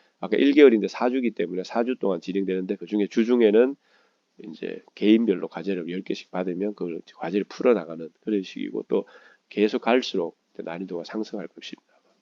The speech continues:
그 다음에 이제, 어, 금요일 오후가 되면 이제 개인별로 또 테스트를 하게 됩니다. 네, 최장 네 시간까지 있는데 이런 테스트를 하시게 되고, 어, 그 다음에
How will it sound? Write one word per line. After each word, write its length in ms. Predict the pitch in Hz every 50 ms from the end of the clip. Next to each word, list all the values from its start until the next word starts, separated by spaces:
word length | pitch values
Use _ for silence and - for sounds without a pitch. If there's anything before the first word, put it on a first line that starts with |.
| _ _ _ _ - _ _ _ _ _ _
그 80 | - 101
다음에 300 | 107 110 110 110 117 110
이제, 300 | 98 92 101 104 101 101 _ _ _ _ _ _ _ _ _ _
어, 260 | - - - - -
금요일 380 | _ - 101 110 127 143 135
오후가 300 | 117 98 104 113 113 107
되면 360 | 90 95 90 90 101 113 120 120 _ - 85
이제 200 | 85 92 90 80 -
개인별로 540 | - 95 95 101 107 101 87 80 78 82 _ _
또 100 | - -
테스트를 400 | _ - - 165 - - - 82
하게 100 | 78 78
됩니다. 200 | 82 - _ _ - 85
네, 120 | 82 87 87
최장 360 | _ - - 110 110 113 107
네 100 | 95 95
시간까지 400 | 101 - 117 113 98 - - 87
있는데 240 | 85 80 82 _ 95
이런 220 | 90 87 87 90 82
테스트를 400 | - - - - - - 95 85
하시게 260 | 82 - - - 98
되고, 340 | 87 87 90 95 113 127 _ - - - - _ _ _ _ _ _ _ _ _ _ _
어, 420 | - - - 82 80 50 50 - - - - - - - _ _ _ _
그 60 | _
다음에 280 | - 90 90 95 117